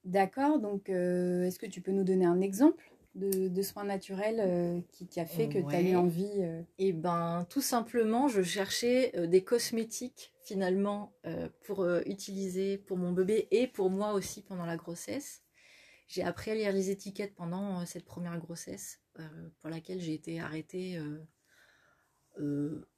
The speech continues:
Speaker 2: assez rapidement, on va dire.
Speaker 1: D'accord.
Speaker 2: Et du coup, bah, j'ai passé mon temps entre aménager l'appartement et, euh, bah, découvrir un petit peu ce qui se cache, si,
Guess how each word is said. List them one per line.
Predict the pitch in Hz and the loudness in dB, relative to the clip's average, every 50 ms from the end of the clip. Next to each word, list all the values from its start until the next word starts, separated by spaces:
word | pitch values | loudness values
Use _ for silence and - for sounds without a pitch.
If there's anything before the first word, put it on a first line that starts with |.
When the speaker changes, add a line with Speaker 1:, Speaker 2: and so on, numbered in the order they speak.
| _ _ _ _ - | _ _ _ _ -4
Speaker 2:
assez | 165 170 - - - | -2 -2 0 0 0
rapidement, | 196 175 170 160 - - - 170 175 180 190 220 285 277 | 0 0 0 -2 -2 -4 -4 -2 0 2 2 0 0 -2
on | 214 | -4
va | 180 175 160 | -4 -6 -6
dire. | 165 180 202 240 302 370 - - - - _ - | -6 -6 -4 -4 -4 -4 -6 -10 -18 -20 _ -8
Speaker 1:
D'accord. | 196 175 175 165 165 - 190 226 285 302 - _ _ _ _ _ _ - | -6 -4 -4 -4 -6 -8 -10 -10 -10 -10 -12 _ _ _ _ _ _ -2
Speaker 2:
Et | 185 208 196 | -2 0 0
du | 175 175 185 | -2 -4 -4
coup, | - 277 | -4 -2
bah, | 254 240 185 | 0 0 0
j'ai | 165 165 160 | 0 0 -2
passé | 170 165 - - 202 | -2 -4 -6 -4 -2
mon | 196 185 185 | -2 -2 -2
temps | 180 - 202 196 202 208 - - | -2 -2 -2 -2 -2 -2 -4 -4
entre | 180 170 165 - - 175 170 165 | -6 -6 -6 -8 -8 -6 -6 -6
aménager | - - 196 202 208 196 190 190 190 196 | -4 -2 -2 -2 0 0 0 0 0 0
l'appartement | 185 180 175 - 156 - - - 185 175 175 185 190 202 214 214 - _ _ _ _ _ _ - - _ _ _ | -2 -2 -4 -8 -10 -10 -10 -8 -6 -6 -4 -4 -4 -6 -6 -8 -10 _ _ _ _ _ _ -20 -20 _ _ _
et, | - 190 196 208 214 214 196 - _ - | 0 2 2 2 2 0 -2 -4 _ -8
euh, | - 160 165 156 156 143 - - - 82 87 85 90 | -6 -4 -4 -6 -6 -8 -8 -8 -8 -8 -8 -8 -8
bah, | - - 120 123 - | -8 -8 -8 -8 0
découvrir | 165 180 202 202 - 220 196 175 190 214 214 | 2 2 2 2 0 -2 0 0 0 0 0
un | 190 170 | -2 -4
petit | 165 - - | -6 -6 -6
peu | 185 220 | -4 -4
ce | 220 - | -4 -4
qui | - 190 | -6 -6
se | 185 - | -6 -4
cache, | 190 190 196 190 - - _ | -2 -2 -2 -2 -4 -8 _
si, | - - - - 226 | -10 -10 -10 -8 -8